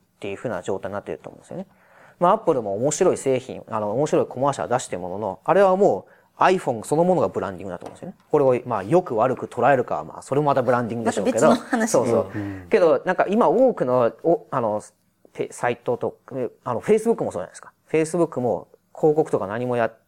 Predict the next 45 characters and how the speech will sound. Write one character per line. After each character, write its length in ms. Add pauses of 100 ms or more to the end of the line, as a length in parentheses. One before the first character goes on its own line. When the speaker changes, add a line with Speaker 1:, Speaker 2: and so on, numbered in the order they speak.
Speaker 1:
て 80
な 100
い 60
け 100
ど、 300 (300)
あ 160
の 160
ペ 260
ー 40
ジ 160 (160)
で 80
や 100
っ 40
て 160
い 40
る、 260 (840)
あ 100
の 100
サ 280
ー 20
ビ 80
ス 240 (320)
と 380 (180)
ア 100
プ 120
リ 80
ケ 160
ー 20
シ 120
ョ 60
ン 80
が 300 (340)
ブ 100
ラ 100
ン 60
ド 100
に 60
な 80
っ 40
て 100
る 60
と 80
思 120
う 40
ね。 80